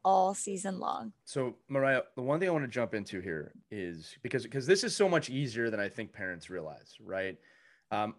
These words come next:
Speaker 2: I wanna, and this is kind of a two-part question, and this, parents and coaches, this is to make your life easier. One is that I, I, we have to break this kind of stigma of, like, "Oh, it, you know, it's a hockey game."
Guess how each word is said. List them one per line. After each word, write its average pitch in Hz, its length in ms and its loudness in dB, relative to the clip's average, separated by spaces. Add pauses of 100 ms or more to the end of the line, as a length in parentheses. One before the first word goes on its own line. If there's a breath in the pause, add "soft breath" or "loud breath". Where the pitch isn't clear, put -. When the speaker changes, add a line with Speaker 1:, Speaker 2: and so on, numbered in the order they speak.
Speaker 2:
I 131 80 4
wanna, 170 340 2 (260)
and 143 240 -4
this 143 60 -2
is 143 60 -8
kind 156 280 -2
of 170 60 0
a 156 60 0
two-part 131 380 -4
question, - 520 -6
and 123 140 -4
this, 139 180 -2
parents 156 460 4
and 135 80 -6
coaches, 120 320 2
this 127 160 -2
is 139 100 -4
to 139 80 -4
make 120 240 0
your 117 80 -2
life 101 240 -2
easier. 90 420 -12 (640)
One 190 280 6
is 175 160 2
that 165 300 6
I, 139 180 4
I, - 180 2
we 151 120 2
have 185 160 6
to 196 60 4
break 156 280 4
this 139 120 -4
kind 135 200 0
of 117 40 -4
stigma 127 340 -2
of, 110 200 -2
like, 107 260 -2
"Oh, 139 320 6
it, 127 200 2
you 135 40 -4
know, 107 180 -2
it's 113 120 -6
a 110 60 -4
hockey 127 300 0
game." 98 260 -4